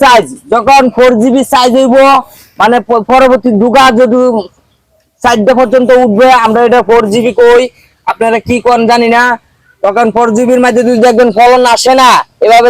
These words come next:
দেখবেন ফলন যে আসে না, তখন এই ফোর জিবির, এই দেখেন, এই ফোর জিবির প্রত্যেকটা ডুগা এই জায়গায় ধরবেন, ধরার পরে এই যে,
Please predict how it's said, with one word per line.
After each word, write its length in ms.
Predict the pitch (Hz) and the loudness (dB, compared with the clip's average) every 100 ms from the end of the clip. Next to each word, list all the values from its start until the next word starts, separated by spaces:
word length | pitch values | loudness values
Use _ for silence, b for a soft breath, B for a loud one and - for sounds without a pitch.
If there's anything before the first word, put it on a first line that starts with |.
| 233 | 0
দেখবেন 240 | 220 240 208 | 0 0 2
ফলন 220 | 247 247 240 | 2 2 2
যে 60 | 226 | 0
আসে 180 | 214 247 247 | 0 0 2
না, 80 | 196 - _ _ 214 | 0 -4 _ _ -2
তখন 220 | 208 240 240 | 0 2 2
এই 60 | 208 | 2
ফোর 140 | 240 226 | 0 0
জিবির, 300 | 240 254 247 - 190 | 0 0 0 -4 -2
এই 60 | 208 | 0
দেখেন, 240 | 214 202 139 - _ _ - | 2 0 0 -6 _ _ -6
এই 60 | 196 | 0
ফোর 140 | 233 214 | 0 2
জিবির 240 | 240 254 226 | 0 0 0
প্রত্যেকটা 340 | 240 247 233 226 | -2 -2 -2 -2
ডুগা 200 | 240 240 - 226 | 0 0 0 0
এই 60 | 233 | 2
জায়গায় 220 | 226 220 208 | 2 2 2
ধরবেন, 260 | 202 202 180 | 2 2 2
ধরার 240 | 208 226 240 | 2 2 4
পরে 200 | 240 247 254 233 _ _ _ _ _ 175 | 4 4 2 0 _ _ _ _ _ -2
এই 120 | |
যে, 60 | 208 | 2